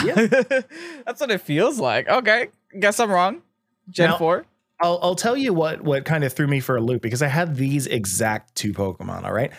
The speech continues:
Speaker 1: I had, uh, a Flaffy and a Chinchou.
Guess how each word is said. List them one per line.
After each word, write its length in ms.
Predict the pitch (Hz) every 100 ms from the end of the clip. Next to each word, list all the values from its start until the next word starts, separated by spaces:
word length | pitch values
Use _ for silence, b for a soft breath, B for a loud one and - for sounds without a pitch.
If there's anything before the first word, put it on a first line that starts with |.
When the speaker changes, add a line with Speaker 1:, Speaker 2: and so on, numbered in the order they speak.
| B -
Speaker 1:
I 160 | 127
had, 580 | 147 147 139 131 127 120 -
uh, 440 | 110 107 101 101 - _ _ _
a 140 | 123 110
Flaffy 840 | - - 135 147 165 226 254 302 _ _ _ -
and 140 | 135
a 60 | 127
Chinchou. 680 | - 147 127 - 90 -